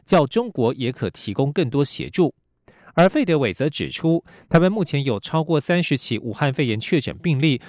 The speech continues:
却无法从世卫组织取得及时资讯，影响台湾人民的健康。另外一方面，台湾处理武汉肺炎的经验也无法与其他会员国共享。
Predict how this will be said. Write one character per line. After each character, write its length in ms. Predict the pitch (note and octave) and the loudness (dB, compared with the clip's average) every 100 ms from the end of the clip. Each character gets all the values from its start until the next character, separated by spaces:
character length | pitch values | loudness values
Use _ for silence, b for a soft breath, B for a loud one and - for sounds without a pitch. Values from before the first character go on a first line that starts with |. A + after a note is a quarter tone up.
| B | B
却 180 | - D3+ | 2 2
无 220 | - F#3+ | 2 -4
法 180 | - F2 | -2 -4
从 260 | - A2+ | -6 -6
世 160 | C3 F3+ | -2 0
卫 140 | D3 | 0
组 160 | A#2+ F2+ | -2 -6
织 180 | G2+ C#3+ | -2 -2
取 220 | - G2 | -2 -4
得 160 | G2+ | -4
及 220 | A2 - C#3 | -4 -4 -4
时 180 | - | -4
资 240 | G2 - G3 | -6 -2 -2
讯， 220 | - D#3 | 0 -2
影 140 | C3 C#3+ | 0 -2
响 180 | D3+ E2 | -2 -4
台 160 | - | -4
湾 140 | A#2+ C3+ | 0 0
人 140 | A2 | 0
民 100 | B2 | -2
的 80 | G2+ | -4
健 240 | A2 E3+ | -2 -2
康。 300 | G#2 - D3+ D#3+ _ B B B | -2 0 0 -2 _ B B B
另 120 | C4 | 4
外 80 | B3 | 4
一 60 | |
方 120 | A3 A3 | 2 -2
面， 240 | A#3 E3+ | 0 -2
台 180 | C#3+ - | 0 0
湾 140 | A3 | 0
处 160 | A#3 F3 | 0 0
理 140 | E3+ | 0
武 160 | G#2 G2 | -2 -4
汉 240 | - D3+ | 0 0
肺 140 | C3 E3+ | 2 0
炎 120 | A#2 | 0
的 80 | A2+ | -2
经 220 | E3 F#3 | -2 0
验 200 | F3+ B2 | 0 2
也 100 | A2 | -2
无 240 | - E3 | 0 -4
法 220 | G#3 E3+ G#2 | 0 -2 -2
与 180 | G2+ | -6
其 220 | F2 - B2 | -6 -6 -2
他 160 | D#3 | -2
会 160 | E3 E3 | 0 0
员 120 | B2+ | 0
国 200 | - G#2+ | 0 -2
共 240 | - A3 | 2 0
享。 320 | C3 G#2+ - | 0 -2 -4